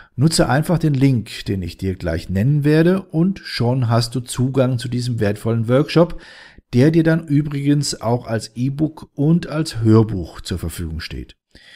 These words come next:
Hier also der Link w w w punkt meistere dein leben punkt d e schrägstrich dein leben.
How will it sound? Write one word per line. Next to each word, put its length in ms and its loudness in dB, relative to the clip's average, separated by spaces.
Hier 240 -6
also 200 0
der 100 6
Link 380 2
w 220 -4
w 120 -2
w 180 2
punkt 560 0
meistere 720 0
dein 200 -2
leben 360 -2
punkt 320 -4
d 60 0
e 400 0
schrägstrich 920 -4
dein 300 0
leben. 640 2